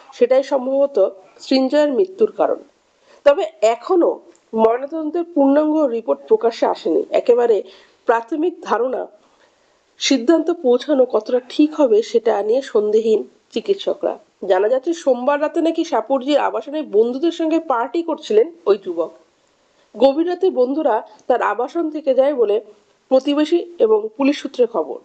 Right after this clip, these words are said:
তারপরেই মঙ্গলবার সকালে উদ্ধার হয় যুবকের দেহ। তবে কী ঘটনার সঙ্গে যোগ রয়েছে পার্টির, উত্তর খুঁজছে পুলিশ। এদিকে সৃঞ্জয়ের দেহের পাশে থেকে মিলছে কিছু ওষুধ।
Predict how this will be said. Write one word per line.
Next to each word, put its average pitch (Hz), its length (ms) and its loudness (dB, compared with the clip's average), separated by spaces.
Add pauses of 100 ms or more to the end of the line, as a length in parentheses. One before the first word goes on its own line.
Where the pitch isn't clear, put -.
(680)
তারপরেই 254 520 0 (380)
মঙ্গলবার 302 480 2
সকালে 339 320 0
উদ্ধার 247 420 0
হয় 277 240 -4
যুবকের 226 520 0
দেহ। - 280 -2 (560)
তবে 226 200 4 (180)
কী 311 200 2
ঘটনার 349 360 4
সঙ্গে 339 340 2
যোগ 254 400 2
রয়েছে 294 300 0
পার্টির, - 500 -2 (460)
উত্তর 269 320 0
খুঁজছে 233 440 0 (220)
পুলিশ। - 400 -4 (260)
এদিকে 262 280 0
সৃঞ্জয়ের 320 500 2
দেহের 240 320 0
পাশে 311 220 -2
থেকে 311 260 0
মিলছে 247 360 2
কিছু 269 280 -4
ওষুধ। 196 280 -4